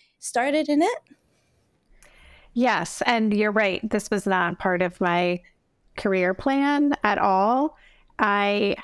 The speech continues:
Speaker 2: used to work in kids television for years. I worked in documentary production,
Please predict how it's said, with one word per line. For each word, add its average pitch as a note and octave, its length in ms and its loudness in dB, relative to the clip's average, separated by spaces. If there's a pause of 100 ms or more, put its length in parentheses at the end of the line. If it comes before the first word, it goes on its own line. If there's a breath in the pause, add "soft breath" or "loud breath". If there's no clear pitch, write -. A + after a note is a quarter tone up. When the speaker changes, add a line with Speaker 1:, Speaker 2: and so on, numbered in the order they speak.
(120)
Speaker 2:
used A3 280 -2
to A3 60 0
work F#3+ 200 -2
in F3+ 100 0
kids F#3+ 320 -4
television A3+ 1080 0
for G#3 200 -2
years. G3+ 480 0
I G3+ 100 0
worked F#3+ 260 -2
in F#3+ 60 0
documentary B3 680 0
production, A3 960 0